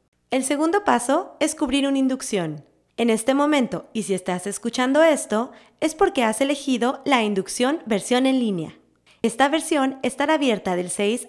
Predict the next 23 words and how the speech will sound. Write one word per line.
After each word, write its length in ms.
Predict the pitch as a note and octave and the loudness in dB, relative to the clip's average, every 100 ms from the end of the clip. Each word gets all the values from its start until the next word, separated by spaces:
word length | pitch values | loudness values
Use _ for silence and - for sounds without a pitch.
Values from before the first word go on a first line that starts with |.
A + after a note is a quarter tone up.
| - | -4
al 120 | B3 | -2
diecisiete 560 | G#3+ G3 E3+ F3+ E3+ | -2 -4 -4 -4 -2
de 100 | F#3+ | -2
octubre. 600 | G#3+ - E4+ D4 F3 - _ _ _ _ _ _ | -2 -2 -2 0 -4 -10 _ _ _ _ _ _
Y 100 | B3 | -6
solo 420 | A#3 C4+ A#3 F3 | 2 4 4 2
si 140 | E3 G3 | -4 -2
no 120 | F#3 | 2
lograras 480 | G3+ G3+ G#3 G3 F3 | 2 2 0 0 0
realizarla 680 | G3 G#3+ A3+ A#3+ F3+ F3+ - | -2 -2 -2 -2 -2 -6 -2
y 100 | G3+ | -2
acreditarla 680 | F3+ F3 F3 D#3+ F3+ F#3+ G3+ | -2 -2 -4 -2 -2 0 2
por 100 | A#3 | 2
este 260 | A#3+ - | 2 0
medio, 440 | D4+ D4 G#3 F#3+ A3+ - _ - - - | 0 0 2 0 -4 -12 _ -20 -20 -2
tendrás 380 | C#4 C#4+ D#4+ D#4+ | 0 4 4 4
que 100 | G4 | 2
tomar 320 | E4 C#4+ A#3+ | 4 4 4
una 140 | G#3 | 2
inducción 480 | G3+ G#3+ - B3 C4+ - | 0 -2 -2 -2 -2 -2
en 140 | - A#3 | 0 2
versión 400 | F3+ F3+ A#3 A#3+ | 2 2 0 0
presencial 680 | B3+ B3 A#3+ A3+ F3+ A2 | -2 -2 -2 -4 -6 -8